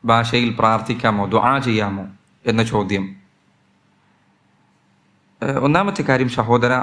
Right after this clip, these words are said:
അല്ലാഹു സുബ്ഹാനഹു വ തആല അവന് ഭാഷകൾ തടസ്സമുള്ള കാര്യമല്ല. അവൻ എല്ലാ ഭാഷകളും അറിയുന്നവനാണ്. ഏഹ്, അല്ലാഹു അലീമും ബികുല്ലി ഷൈ.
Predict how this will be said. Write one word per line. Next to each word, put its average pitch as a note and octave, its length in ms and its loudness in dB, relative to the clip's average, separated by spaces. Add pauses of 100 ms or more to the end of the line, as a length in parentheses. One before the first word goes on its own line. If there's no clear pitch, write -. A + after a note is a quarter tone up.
അല്ലാഹു C3 400 2
സുബ്ഹാനഹു B2+ 440 -2
വ C3 40 -6
തആല C3 280 -4
അവന് A#2+ 260 -4
ഭാഷകൾ B2 580 0
തടസ്സമുള്ള A2+ 600 -4 (340)
കാര്യമല്ല. G#2 460 0 (120)
അവൻ B2 160 0
എല്ലാ B2 260 2
ഭാഷകളും A2+ 600 0 (140)
അറിയുന്നവനാണ്. G#2+ 560 -2 (1300)
ഏഹ്, A2 200 -2
അല്ലാഹു A2 400 2
അലീമും A2+ 500 0
ബികുല്ലി C3 300 0
ഷൈ. - 200 -8